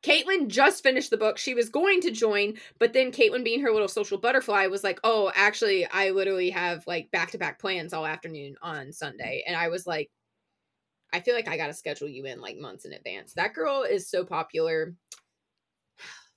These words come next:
It's kind of rude, honestly. I feel like I should just, like, not let her have other commitments 'cause I love her. And then I did get to FaceTime her earlier. Sorry, I'm getting off topic. Um, anyways,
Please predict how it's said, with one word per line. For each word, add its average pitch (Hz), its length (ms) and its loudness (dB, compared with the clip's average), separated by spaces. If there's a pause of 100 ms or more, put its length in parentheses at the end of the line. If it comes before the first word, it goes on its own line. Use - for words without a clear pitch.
(600)
It's - 120 -20
kind 196 160 -8
of - 80 -14
rude, 101 240 -10
honestly. - 420 -12
I - 80 -10 (140)
feel - 120 -12
like - 280 -16 (400)
I 185 100 -16
should - 160 -20
just, - 180 -16
like, - 200 -16 (240)
not 113 300 -14
let - 160 -12
her - 120 -14
have - 300 -16 (120)
other - 260 -14 (460)
commitments - 520 -20
'cause - 160 -20
I 180 60 -14
love - 220 -16
her. 143 140 -6
And 151 180 -12
then 139 160 -12 (220)
I - 60 -2
did 233 140 0
get 320 120 -6
to 262 60 -4
FaceTime 170 340 -6
her - 80 -10
earlier. 123 360 -4
Sorry, 156 260 -4
I'm 196 120 -4
getting 165 180 -8
off - 100 -12
topic. - 320 -18 (520)
Um, 247 300 8
anyways, 196 280 4